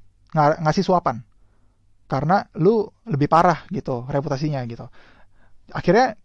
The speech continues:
yang ka-, biasanya pengusaha ini di-, disuruh biasanya kena tahanan, penjara berapa tahun, terus sama balikin duitnya gitu. Kalau sama Dikun nurut, balikin duitnya, dia masih untung kisaran enam puluh sampai delapan puluh miliar.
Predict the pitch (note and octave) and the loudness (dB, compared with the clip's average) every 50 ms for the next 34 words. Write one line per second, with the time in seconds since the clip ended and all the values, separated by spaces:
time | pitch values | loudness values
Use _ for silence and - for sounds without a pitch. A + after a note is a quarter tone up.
0 | _ E3+ E3 D#3 D#3+ - E3+ E3+ E3 E3 E3+ - E3+ D3 D3 - B3 A#3+ - G#3+ | _ 0 2 2 4 4 4 4 4 2 0 -4 0 0 2 4 4 4 4 2
1 | F#3+ E3 F#3 D3 D3 F#3 A#3 B3 G3 - E3 E3 F3 E3+ D#3+ E3+ - - E3+ D3+ | 2 4 4 2 2 2 -2 -4 -4 -4 -2 -2 -2 -2 -4 -6 -8 -2 -2 0
2 | D3+ E3+ D#3+ G3 B3 A3 - A3 - G#3+ G#3 - F3 D#3+ D3+ - C3+ C3+ D3+ C#3 | 2 2 2 2 2 0 0 0 0 -2 -2 -2 -2 -2 0 0 0 0 -2 -2
3 | B2+ C3 D#3 G#3 C4+ C#4+ C4+ - - - - _ _ A#3+ - - - - _ _ | 0 2 2 2 0 -2 -10 -18 -20 -20 -20 _ _ -20 -20 -20 -20 -20 _ _
4 | _ _ _ - D#3 D3 D3+ C#3+ D3 D3+ D3 C#3+ C#3+ D3 D3+ D#3 - B2+ A#2+ D3+ | _ _ _ 0 4 4 4 6 6 4 4 4 2 2 2 2 -2 0 2 4
5 | G3+ A#3+ B3 A3 - G#3 A3+ - F#3+ D#3+ F3+ G#3 G#3 - - - - - - - | 4 4 4 2 0 -2 0 0 0 2 4 4 2 2 -2 -8 -20 -20 -20 -20
6 | _ _ _ _ _ _ _ _ _ _ D#3+ E3+ F3 F3 - A3 G3+ F#3+ F3+ F3+ | _ _ _ _ _ _ _ _ _ _ 4 6 6 6 6 6 6 6 6 4
7 | F3+ - F#3 D#3 B2+ A#2 E3 E3+ D3 - C3 B2+ C#3+ D3+ F3 - - - B3+ C#4 | 2 0 -2 -2 -2 -6 -8 -12 -12 -14 -14 -14 -14 -18 -20 -6 0 2 2 4
8 | C4 - A#3+ A3+ G#3 F#3+ G3 - G#3 G3 F3+ D#3+ D#3 - - F3+ A#3 C#4+ C#4 G#3+ | 4 4 6 6 6 4 4 4 4 2 2 0 -2 -6 -2 2 4 6 6 6
9 | E3+ E3+ - - D3+ D#3+ F#3 F#3 B3+ C4 C4+ A#3+ A3 G#3 - - C#3+ D3+ E3 - | 4 4 2 4 6 6 6 6 4 2 0 0 -2 -2 -2 -4 -4 -4 -4 -6
10 | - - - D#3+ A#3+ C#4 C4+ - - G3+ D#3 D3 D#3+ F#3+ A3+ A3+ - - - D#3 | -12 -6 2 2 4 4 4 4 2 0 0 0 0 -2 -2 -4 -8 -6 -6 0
11 | - E3 D3 F3+ A3+ B3 A3+ - _ _ - - F3 D#3 D3 C#3+ E3 G3+ A#3+ - | 0 2 4 4 2 2 0 -10 _ _ -10 -2 -2 0 2 4 4 4 4 4
12 | - D#3+ E3+ A3 G#3 D#3+ - E3 D#3 C#3 D3+ D#3+ G3 G#3+ A3+ A#3+ A#3 F#3 C#3+ - | 2 2 4 4 2 4 4 2 2 4 4 4 4 4 4 4 4 4 4 2